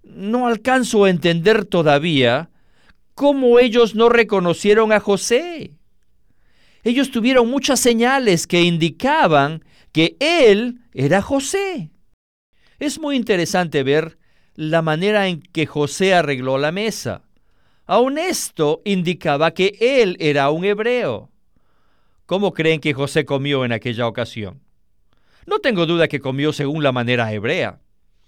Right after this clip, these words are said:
Esto es muy evidente. José era como un chino comiendo con palitos. Y fue como si arreglara la mesa con palitos para todos sus hermanos y otra mesa con tenedores y cuchillos para los americanos.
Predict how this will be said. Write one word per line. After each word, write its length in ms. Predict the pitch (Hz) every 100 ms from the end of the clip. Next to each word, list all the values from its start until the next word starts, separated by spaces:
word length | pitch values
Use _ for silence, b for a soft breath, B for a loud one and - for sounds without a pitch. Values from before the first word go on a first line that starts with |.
| _ -
Esto 300 | 233 - 170
es 120 | 135
muy 180 | 143 147
evidente. 680 | 139 135 226 302 127 92 _ _ _ _ _ _ _ _ _ _
José 600 | - 170 220 262 254 _ _ _ _ -
era 240 | 202 226
como 500 | 196 190 196 190 190 -
un 180 | 262 233
chino 340 | 247 240 240
comiendo 500 | 233 208 220 220 226
con 220 | 220 214
palitos. 880 | 214 208 254 302 - 180 143 - - _ b b b b 202
Y 100 | 220
fue 180 | 247
como 240 | 240 220 208
si 100 | 208
arreglara 460 | 202 196 214 214
la 100 | 196
mesa 280 | 185 202 208
con 180 | 196 185
palitos 400 | 175 190 220 208
para 180 | 190 180
todos 240 | 202 208
sus 140 | 196 214
hermanos 520 | 202 151 170 196 - b b
y 160 | 185 208
otra 260 | 226 233
mesa 320 | 202 185 208 202
con 180 | 196
tenedores 440 | 185 175 175 190 190
y 60 |
cuchillos 560 | 180 185 254 165 190 180
para 220 | 185 180
los 140 | 190 185
americanos. 760 | 185 180 185 311 392 147 -